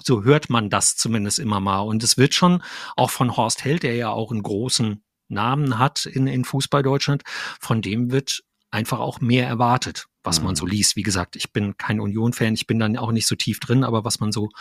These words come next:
Speaker 1: liest und hört, da steht er schon ein bisschen unter Druck. Ja, und deswegen ist die Zündschnur dann vielleicht ein klein bisschen kürzer.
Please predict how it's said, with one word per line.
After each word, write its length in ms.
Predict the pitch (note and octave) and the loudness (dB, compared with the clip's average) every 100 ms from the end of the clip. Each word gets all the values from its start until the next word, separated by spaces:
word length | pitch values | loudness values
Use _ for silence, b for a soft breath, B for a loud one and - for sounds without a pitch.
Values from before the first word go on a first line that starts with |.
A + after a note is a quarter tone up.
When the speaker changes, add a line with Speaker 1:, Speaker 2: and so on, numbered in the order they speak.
| B B B _ | B B B _
Speaker 1:
liest 440 | G#2 A#2+ C#3 - | 0 2 2 2
und 200 | - A2+ | 0 0
hört, 340 | A2+ A#2 C3 - B B B B _ _ | 4 6 4 -2 B B B B _ _
da 120 | - | 0
steht 220 | C#3+ - F3+ | 2 4 6
er 60 | |
schon 180 | - G3 | 8 8
ein 40 | |
bisschen 240 | F#3 F3+ F#3 | 8 6 4
unter 220 | F3+ F3 | 4 4
Druck. 360 | E3 A2 - - - | 2 0 -2 -10 -4
Ja, 80 | A2+ | 2
und 220 | D#3+ - | 2 4
deswegen 400 | A#2 C#3+ E3+ F#3+ | 4 6 6 6
ist 160 | D#3 | 4
die 60 | D3 | 2
Zündschnur 420 | - E3 - D#3+ | 4 4 6 2
dann 160 | D3 D3 | 2 0
vielleicht 260 | C#3 C3+ | 0 -2
ein 60 | D3+ | -2
klein 220 | - D3 | 0 0
bisschen 200 | C#3+ D3 | 2 0
kürzer. 360 | - E3+ - | 0 -2 -4